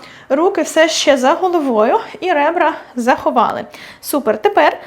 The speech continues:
я правий лікоть прям притискаю до вуха. Якщо важко, можете обидва лікті притиснути, щоб не плутатися. Голова відпочиває в руках. І далі я починаю лівою стопою себе штовхати і як шашличок на шампурі прокручуюся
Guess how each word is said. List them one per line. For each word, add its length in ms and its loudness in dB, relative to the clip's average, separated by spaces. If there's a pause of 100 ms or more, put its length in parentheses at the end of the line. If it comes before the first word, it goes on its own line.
(220)
я 240 2
правий 380 0
лікоть 440 -2
прям 220 2
притискаю 600 2
до 100 2
вуха. 440 -2
Якщо 300 0
важко, 360 2
можете 280 2
обидва 440 2
лікті 280 -2
притиснути, 580 -4
щоб 200 -4
не 80 2
плутатися. 600 -4 (340)
Голова 360 2
відпочиває 520 0
в 60 -4
руках. 420 -4 (340)
І 60 -8
далі 300 4
я 100 6
починаю 520 -2
лівою 260 0
стопою 500 -4
себе 280 -2
штовхати 680 0
і 120 -2
як 180 2
шашличок 640 4
на 100 -2
шампурі 520 0
прокручуюся 1000 2